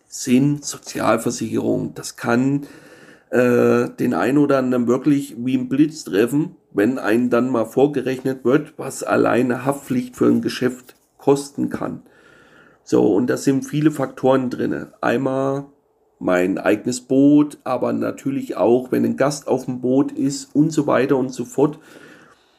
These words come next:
Das alles zu versichern, das kann richtig ins Geld gehen. Und dann, was wirklich ja das normale Leben ausmacht, ist Sozialversicherung wie Krankenkasse, wie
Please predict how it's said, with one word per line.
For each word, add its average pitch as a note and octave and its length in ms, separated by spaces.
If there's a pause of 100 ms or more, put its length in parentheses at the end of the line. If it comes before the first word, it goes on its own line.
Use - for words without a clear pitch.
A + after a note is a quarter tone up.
(360)
Das D3+ 240
alles C#3+ 360
zu D3 100
versichern, D3 640
das - 180
kann C3 240
richtig C#3+ 440
ins C#3+ 260
Geld C#3 320
gehen. C#3 260
Und - 260
dann, D3 420 (140)
was - 300
wirklich D3 460
ja C3+ 120
das C3 200
normale B2 440
Leben C3 720
ausmacht, C#3 680 (140)
ist D3+ 600 (1300)
Sozialversicherung C3+ 1040
wie B2 140
Krankenkasse, B2+ 960 (140)
wie D3 560